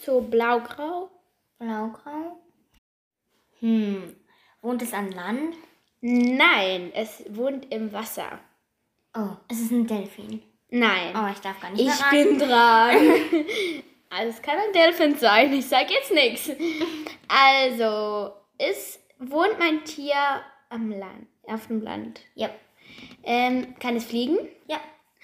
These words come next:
Speaker 1: Oha. Ähm, äh, gibt es, äh, nein. Äh, pff, ist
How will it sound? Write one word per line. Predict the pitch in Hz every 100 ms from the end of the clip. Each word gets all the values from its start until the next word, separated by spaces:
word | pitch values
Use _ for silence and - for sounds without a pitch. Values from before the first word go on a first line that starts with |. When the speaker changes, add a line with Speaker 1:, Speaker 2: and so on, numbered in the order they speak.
| - _ _
Speaker 1:
Oha. | 254 226 262 - _ _
Ähm, | 240 262 269 285 302 311 311 - _ _ _ _ - - - _ _ _ -
äh, | 240 269 311 339 359 381 381 - _ _ _ _ _ _ _ _ _ _ _ -
gibt | 302 302
es, | 523 - _ _ -
äh, | 254 262 262
nein. | 233 220 220 208 208 _ _ _ -
Äh, | 220 220 214 220 _ _ _ _ _ - - _ _ _ _ _ _ _ _ _ -
pff, | - - - - - _ _ _
ist | 254 269